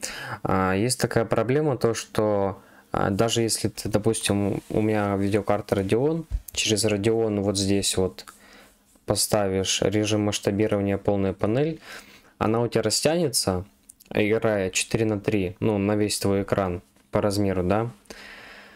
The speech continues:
В общем, но, например, при записи О Б С вот такого не будет.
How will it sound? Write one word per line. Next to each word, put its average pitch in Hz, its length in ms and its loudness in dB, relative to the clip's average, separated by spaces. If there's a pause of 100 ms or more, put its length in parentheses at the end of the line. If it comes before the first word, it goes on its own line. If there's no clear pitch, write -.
(600)
В 107 120 2
общем, 107 560 0
но, 120 640 0
например, 117 540 0
при 113 180 2
записи 117 400 0
О 110 100 2
Б 123 320 2
С - 420 0
вот 104 380 0
такого 120 880 0
не 110 460 0
будет. 110 520 0